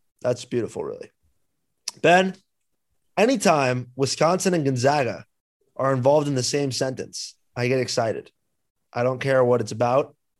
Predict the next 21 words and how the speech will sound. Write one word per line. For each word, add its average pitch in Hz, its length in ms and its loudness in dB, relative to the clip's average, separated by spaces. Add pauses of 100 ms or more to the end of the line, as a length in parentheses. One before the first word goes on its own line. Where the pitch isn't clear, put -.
(320)
Well, 113 200 -2
basketball 117 460 -2
related, 95 280 -6
that 80 160 -10
is. 76 240 -10 (340)
But 127 80 0
I 135 40 4
don't 139 140 2
care 156 200 2
what 147 120 4
it's 123 120 0
about. 143 360 4 (140)
If 123 60 -14
it's 113 100 -12
basketball 151 460 0
related 143 300 2
and 131 100 -2
it's 117 80 -8
Wisconsin 131 440 -2
and 131 100 -2
Gonzaga, 135 560 2